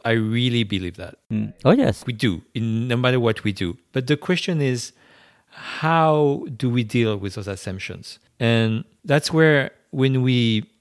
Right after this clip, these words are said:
Speaker 1: affirm something, as psychoanalysts, we can try to be helping patients, but we are actually colluding with,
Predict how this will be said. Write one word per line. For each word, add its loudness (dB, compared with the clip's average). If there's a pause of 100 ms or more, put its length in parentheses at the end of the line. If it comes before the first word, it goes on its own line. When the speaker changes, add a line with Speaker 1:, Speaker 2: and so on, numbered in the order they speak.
(120)
Speaker 1:
affirm 2
something, -6 (500)
as -4
psychoanalysts, -4 (160)
we 0
can -2 (120)
try 0
to -8
be -2
helping -2
patients, -6 (480)
but -6
we 0
are 2
actually -2 (380)
colluding 2 (420)
with, -2